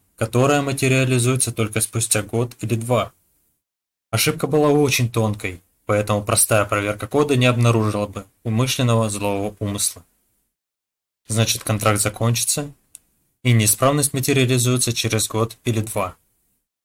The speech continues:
Никто не сможет исправить ошибку, и это будет означать новый выгодный контракт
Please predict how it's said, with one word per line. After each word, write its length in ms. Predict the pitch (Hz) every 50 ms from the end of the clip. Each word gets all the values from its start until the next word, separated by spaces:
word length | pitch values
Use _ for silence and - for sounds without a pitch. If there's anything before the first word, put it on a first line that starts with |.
| _ _ _ _
Никто 220 | - 123 123 - 165
не 120 | 175 175
сможет 360 | 170 - 123 117 113 - -
исправить 400 | 110 - - 110 101 98 98 -
ошибку, 520 | - - - 147 147 147 - - 143 131 - _ _ _ _
и 80 | 120
это 160 | 120 117 -
будет 300 | 147 156 160 160 - -
означать 440 | 135 120 127 127 123 - 135 120 123
новый 300 | 113 110 110 117 127 123
выгодный 400 | 113 117 113 113 113 107 104 104
контракт 560 | 104 - 101 92 - 107 120 120 - - -